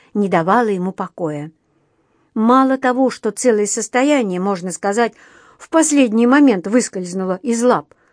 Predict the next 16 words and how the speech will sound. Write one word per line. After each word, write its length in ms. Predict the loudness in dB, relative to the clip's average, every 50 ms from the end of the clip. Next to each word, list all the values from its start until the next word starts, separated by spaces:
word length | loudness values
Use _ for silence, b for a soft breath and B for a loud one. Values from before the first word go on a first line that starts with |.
| b b b b b b
он 160 | -2 -2 0
еще 280 | 0 0 0 0 2 0
и 60 | 0
потерял 480 | 0 -2 -4 -4 -2 0 0 0 0 0
банковские 720 | 0 -2 -2 -2 -2 -6 -10 -12 -12 -12 -10 -8 -8 -8
проценты 640 | -6 -6 -8 -6 -4 -2 -2 0 0 -2 -2 -4 -2
за 160 | -2 -2 -2
целый 380 | -2 -2 -4 -4 -4 -4 -4 -4
день, 340 | -4 -4 -4 -4 -6 -8 b b b b b b b b b b b b
потому 320 | -4 -2 0 2 2 2 0
что 200 | 0 0 2 4
не 140 | 4 4 4
сразу 560 | 2 -2 -2 -2 0 0 0 -2 -2 -6 -6
положил 480 | -4 -4 -4 -4 -4 -4 -4 -4 -6 b b b b b b b
на 180 | -4 -4 -4 -4
счет 340 | -4 -4 -2 -2 -2 -2